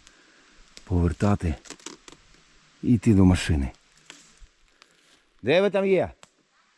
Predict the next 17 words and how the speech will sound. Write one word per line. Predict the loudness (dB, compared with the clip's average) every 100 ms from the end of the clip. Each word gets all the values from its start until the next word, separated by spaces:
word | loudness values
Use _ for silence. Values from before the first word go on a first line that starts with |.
| _ _ _ _ _ -6
Ага, | -4 -4 -8 _
ого, | -2 -2 -2 -6 _ -20 -20 -20 _ -6
далечко. | 0 0 0 -6 -18 -20 -20 -20 _ _ _ _ _ _ _ _ _ -20 -20 -20 -20 _ -20 -20 _ _ -20 -20 -20 -20 _ _ _ _ _ _ _ _ _ _ _ _ _ 6
Ну | 6
що | 8 6
в | 6
тебе? | 4 2 -2 -12 _ -20 -20 _ _ _ _ _ _ _ _ _ -20 -20 _ -20 _
Нічого. | 2 2 2 0 -2
Ну | -4 -4 0
і |
в |
мене | 2 4 4
нічого, | 4 0 -2
я | -2 -4
ж |
кажу, | -2 -2 -2
що | -8